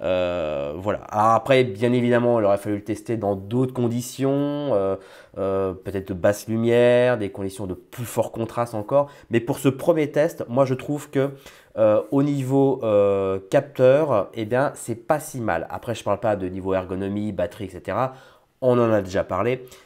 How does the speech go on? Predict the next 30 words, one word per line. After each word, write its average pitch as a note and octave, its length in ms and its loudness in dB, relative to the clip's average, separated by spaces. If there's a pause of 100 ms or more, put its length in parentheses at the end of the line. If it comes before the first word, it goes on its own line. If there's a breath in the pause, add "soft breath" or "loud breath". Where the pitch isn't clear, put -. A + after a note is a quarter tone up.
(100)
Mais A#2+ 120 4
voilà, G#2 240 4
au A#2+ 80 -4
niveau B2+ 220 0
capteur C#3 400 4
et A#2 80 6
restitution A#2+ 520 -6
des C#3 120 -2
couleurs, C3 720 2
et B2 160 0
puis A#2 340 -8
le A2+ 180 0
gamma, B2 440 2
res-, A2 280 -6 (220)
euh, G2+ 380 -2
la A#2 180 4
dynamique, B2+ 600 -2 (400 loud breath)
je - 120 -10
trouve C#3 160 -6
que C3+ 80 -2
t-, B2 120 -8
c'est B2+ 360 -2
largement B2 580 0
similaire B2+ 680 -2
donc A2+ 260 -6
à G2+ 100 -2
un G#2+ 200 -6
S G#2+ 220 -6
un G#2 120 -8
H. E2+ 220 -12